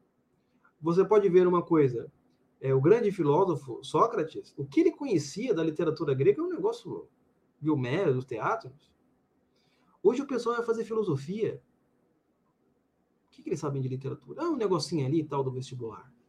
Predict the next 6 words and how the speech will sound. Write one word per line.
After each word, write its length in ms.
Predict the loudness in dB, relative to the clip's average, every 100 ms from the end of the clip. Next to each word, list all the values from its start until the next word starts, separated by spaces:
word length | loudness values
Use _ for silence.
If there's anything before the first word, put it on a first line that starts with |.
| _ _ _ _ _ _ _ _ _ _ _ _
O 20 |
pessoal 260 | -6 -4 -4
que 100 | -6
faz 240 | -2 -2 4
letras, 480 | 6 6 2 -4
então, 440 | -6 -4 -4 -4